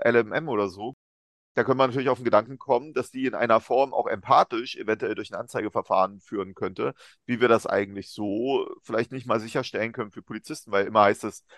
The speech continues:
Polizisten sind empathisch, K I und Roboter zum Beispiel nicht. Gibt's aber Studien, die deuten eher darauf hin, dass K I als empathischer wahrgenommen wird, zum Beispiel im medizinischen Bereich, als der eigentliche Arzt,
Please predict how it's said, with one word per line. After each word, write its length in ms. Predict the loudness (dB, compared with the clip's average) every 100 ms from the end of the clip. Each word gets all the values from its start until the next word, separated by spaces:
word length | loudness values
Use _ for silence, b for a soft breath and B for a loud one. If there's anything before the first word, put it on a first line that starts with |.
| b b _ -4
Polizisten 420 | -4 -2 -4 2
sind 120 | 2
empathisch, 600 | 2 6 6 6 0 -6
K 100 | -4
I 220 | -2 4
und 180 | 4 2
Roboter 400 | 0 2 2 0
zum 100 | -4
Beispiel 220 | -8 -8
nicht. 300 | -8 -8 -8 b b -4
Gibt's 160 | 0
aber 180 | 4 4
Studien, 300 | 2 0 0
die 60 | 4
deuten 200 | 2 4
eher 200 | 6 6
darauf 180 | 6 0
hin, 100 | 0
dass 200 | 0 2
K 100 | 0
I 220 | 4 4
als 320 | 4 0 -6
empathischer 580 | -4 4 4 4 0 4
wahrgenommen 480 | 6 6 0 -6 -6
wird, 160 | -8
zum 100 | -6
Beispiel 260 | -6 -6 -8
im 80 | -6
medizinischen 540 | -8 -6 -8 -10 -8
Bereich, 480 | 0 2 2 0 -2
als 220 | -2 -2
der 160 | -4 -2
eigentliche 400 | -2 -8 -4 2
Arzt, 420 | 4 4 0 -18